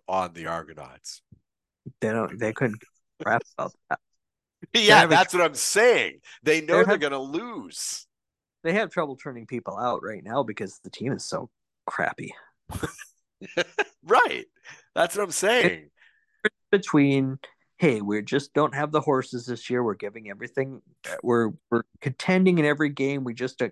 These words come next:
Speaker 2: can't push it across the finish line," as opposed to what they're giving their fans right now, which is not a whole lot. They're too
Speaker 1: <laughs>
Speaker 2: talented to be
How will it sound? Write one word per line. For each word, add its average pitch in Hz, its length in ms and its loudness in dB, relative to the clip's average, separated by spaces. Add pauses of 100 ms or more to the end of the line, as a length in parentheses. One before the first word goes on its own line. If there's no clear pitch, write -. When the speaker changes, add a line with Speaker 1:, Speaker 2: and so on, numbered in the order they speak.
Speaker 2:
can't 131 300 -8
push 127 260 -2
it 120 60 -12
across - 360 -8
the 120 80 -8
finish 110 300 -6
line," 113 300 -8 (1080)
as 151 140 4
opposed 151 380 6
to 143 60 -4
what 139 140 2
they're 147 100 0
giving 127 360 -4
their 98 140 -10
fans - 320 -12
right - 180 -8
now, - 160 -4
which 87 220 -6
is 87 360 -4 (1300)
not 95 380 2
a - 80 -6
whole - 180 0
lot. 69 260 -4 (640)
They're 127 140 4
too 156 340 6
Speaker 1:
<laughs> - 20 4
Speaker 2:
talented 127 640 2
to - 120 -20 (120)
be 104 380 -4